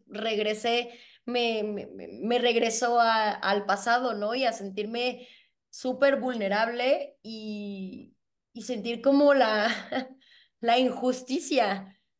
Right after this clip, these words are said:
la injusticia de, de, de no poder hacer nada, literalmente. Afortunadamente no me pasó nada más que recibir amenazas, ¿no?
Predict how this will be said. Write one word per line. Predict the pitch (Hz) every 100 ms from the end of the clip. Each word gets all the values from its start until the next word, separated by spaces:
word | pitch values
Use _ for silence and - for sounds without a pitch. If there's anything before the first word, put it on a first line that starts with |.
| _ _
la | 226
injusticia | 247 247 262 254 262 208 269 269
de, | 262 226 202 190
de, | 208 202
de | 226 247
no | 269
poder | 294 294
hacer | 269 277 254
nada, | 269 294 214
literalmente. | 202 - 208 220 262 254
Afortunadamente | 214 214 214 240 269 262 247
no | 247 247
me | 247
pasó | 220 208 214
nada | 214 233 202
más | 185 190
que | - 185 185
recibir | - 202 202 196 226
amenazas, | 214 185 196 190 -
¿no? | 190 202